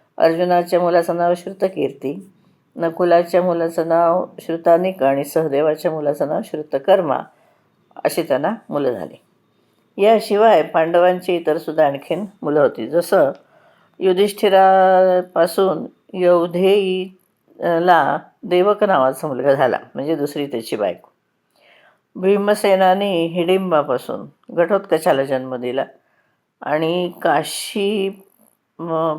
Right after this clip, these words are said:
पासून सवर्ग नावाचा मुलगा झाला त्याला, म्हणजे भी-, भीमाला. आपल्याला फक्त घटोत्कच माहिती आहे, हा दुसरा मुलगा माहिती नाही.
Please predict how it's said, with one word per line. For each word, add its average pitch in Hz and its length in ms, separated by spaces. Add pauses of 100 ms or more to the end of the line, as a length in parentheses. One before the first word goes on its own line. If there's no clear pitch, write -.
पासून 180 520 (600)
सवर्ग 185 500
नावाचा 147 540 (180)
मुलगा 147 260
झाला 120 280
त्याला, 135 260
म्हणजे 180 520
भी-, 160 280
भीमाला. 160 520 (920)
आपल्याला 196 320
फक्त 196 280
घटोत्कच 185 580
माहिती 165 320
आहे, 135 340 (180)
हा 147 100
दुसरा 147 320
मुलगा 147 280
माहिती 139 320
नाही. - 160